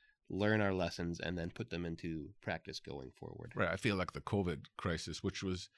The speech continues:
Speaker 2: actually one of the low points of my <laughs> presidency,
Speaker 1: Yeah.
Speaker 2: you know, from the standpoint of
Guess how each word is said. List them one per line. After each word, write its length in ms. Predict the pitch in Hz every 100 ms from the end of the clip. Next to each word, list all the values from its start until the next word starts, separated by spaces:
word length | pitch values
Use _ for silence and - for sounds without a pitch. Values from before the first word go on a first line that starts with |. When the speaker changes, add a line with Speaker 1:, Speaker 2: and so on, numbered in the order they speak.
| - - -
Speaker 2:
actually 300 | 110 107 90
one 160 | 87 92
of 60 |
the 60 | 82
low 200 | 87 104
points 380 | - 80 82 -
of 60 | -
my 120 | - -
<laughs> 80 |
presidency, 800 | - 107 - - 110 123 127 147
Speaker 1:
Yeah. 120 | 147 147 - -
Speaker 2:
you 80 | 120
know, 120 | 113
from 120 | -
the 40 | 104
standpoint 580 | - 110 107 110 104 98
of 160 | 85